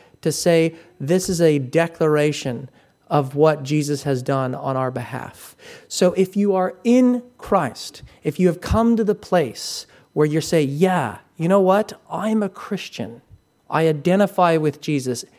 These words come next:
The faith is real for me." When Dave was just talking about this idea of praising God for our salvation, I can identify with that. There's actually marks in my life.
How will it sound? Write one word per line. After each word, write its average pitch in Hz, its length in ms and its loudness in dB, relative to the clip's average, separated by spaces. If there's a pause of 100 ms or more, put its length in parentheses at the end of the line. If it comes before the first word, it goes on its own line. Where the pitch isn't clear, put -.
(320)
The 151 100 -4
faith 214 480 2
is 165 220 0
real 208 520 4
for 120 220 -2
me." - 240 -12 (300)
When 165 340 -2 (180)
Dave 190 340 6
was 185 200 2
just 180 240 -2
talking 170 340 -2
about 143 280 2
this 143 180 -2
idea 156 220 2
of 139 100 -8
praising 202 640 2
God 190 280 6
for 185 100 2
our 170 80 4
salvation, 170 560 2 (320)
I 269 140 4
can 403 200 4
identify 196 720 4
with 139 200 0
that. 160 200 2 (160)
There's 330 140 0
actually 339 280 2
marks 196 540 2
in 214 100 6
my 190 200 4
life. 156 440 2